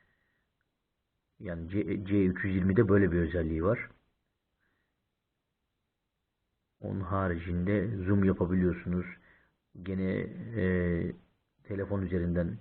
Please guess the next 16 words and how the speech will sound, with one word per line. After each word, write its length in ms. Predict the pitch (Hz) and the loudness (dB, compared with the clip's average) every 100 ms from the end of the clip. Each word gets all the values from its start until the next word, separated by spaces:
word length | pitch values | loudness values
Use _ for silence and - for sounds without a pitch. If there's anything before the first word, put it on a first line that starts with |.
| - | -8
uygulama 480 | 98 90 92 95 95 | -4 -2 0 2 0
üzerinden 520 | 85 90 87 92 95 - _ _ _ _ _ | 0 2 2 2 -2 -6 _ _ _ _ _
bir 160 | 98 104 | -10 -6
dünya 320 | 101 95 98 | -2 0 2
özelliği 480 | 95 90 95 92 85 | 2 2 2 4 2
var 100 | 82 | 2
yani. 200 | 80 78 | 0 -2
Çok 280 | - 113 - | 2 2 2
fazla 320 | 92 85 87 | -2 0 0
anlat 300 | 95 101 101 | 2 0 0
anlat 280 | 92 87 - | 0 -2 -4
bitiremem 400 | 92 98 120 107 | -4 -2 0 0
de 180 | 90 85 - - _ _ _ _ - | -2 -2 -12 -20 _ _ _ _ -10
yani 200 | 92 92 | -8 -4
gi-, 400 | 107 - - 98 | -4 -4 -6 -4
gizlilik, 440 | 98 95 98 | -4 0 0